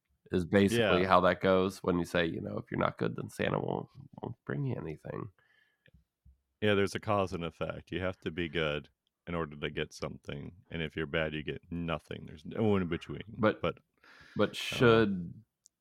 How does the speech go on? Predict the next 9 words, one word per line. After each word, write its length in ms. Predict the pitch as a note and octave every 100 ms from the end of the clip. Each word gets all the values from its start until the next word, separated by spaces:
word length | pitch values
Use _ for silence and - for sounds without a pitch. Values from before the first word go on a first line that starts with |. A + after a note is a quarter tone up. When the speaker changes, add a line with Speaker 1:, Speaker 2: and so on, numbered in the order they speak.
| _ _ _ _ _ _ _
Speaker 1:
should 380 | - - C3+ A#2+
that 200 | A2+ A#2
be 160 | - G#2
why 260 | F#2+ F2+ F#2+
you're 200 | F#2 F2+
doing 460 | D#2+ E2 G2 A#2
good 240 | A2+ A#2 A#2+
things? 440 | B2 C3 C3 - _ _ _ _ _ _ _ _ - - - _
Speaker 2:
No. 460 | - G#2 G2 D#2+ -